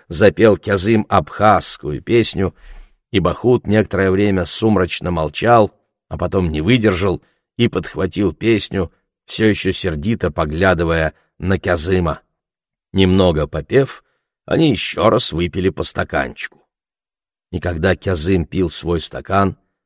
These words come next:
он слышал в тишине прерывистый сочный звук, с которым рыжуха рвала росистую траву.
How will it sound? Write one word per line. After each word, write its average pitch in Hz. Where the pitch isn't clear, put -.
он 90
слышал 110
в -
тишине 95
прерывистый 101
сочный 98
звук, 82
с -
которым 95
рыжуха 95
рвала 87
росистую 90
траву. 76